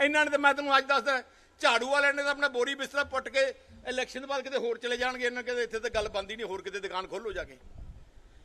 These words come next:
ਅਸੀਂ ਤਾਂ ਰਹਿਣਾ ਇੱਥੇ ਹੈ। ਸੋ ਇਸ ਕਰਕੇ ਜੇ ਵਾਪਸ ਤੁਸੀਂ ਪੈਨਸ਼ਨਾਂ ਚਾਲੂ ਕਰਾਉਣੀਆਂ, ਵਾਪਸ ਆਟਾ ਦਾਲ ਵਾਪਸ ਘਰ ਘਰ ਆਏ, ਵਾਪਸ ਸ਼ਗਨ ਸਕੀਮ ਚਾਲੂ ਹੋਏ, ਵਾਪਸ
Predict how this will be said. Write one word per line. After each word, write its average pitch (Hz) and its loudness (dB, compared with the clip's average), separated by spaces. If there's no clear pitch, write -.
ਅਸੀਂ 311 6
ਤਾਂ 349 6
ਰਹਿਣਾ 392 8
ਇੱਥੇ 269 -2
ਹੈ। 170 -12
ਸੋ 359 4
ਇਸ 349 8
ਕਰਕੇ 330 2
ਜੇ 330 2
ਵਾਪਸ 277 2
ਤੁਸੀਂ 302 -2
ਪੈਨਸ਼ਨਾਂ 339 8
ਚਾਲੂ 302 4
ਕਰਾਉਣੀਆਂ, 277 2
ਵਾਪਸ 302 4
ਆਟਾ 294 6
ਦਾਲ 285 4
ਵਾਪਸ 262 0
ਘਰ 262 2
ਘਰ 262 2
ਆਏ, 262 8
ਵਾਪਸ 294 4
ਸ਼ਗਨ 302 4
ਸਕੀਮ 285 -4
ਚਾਲੂ 262 2
ਹੋਏ, 269 6
ਵਾਪਸ 277 2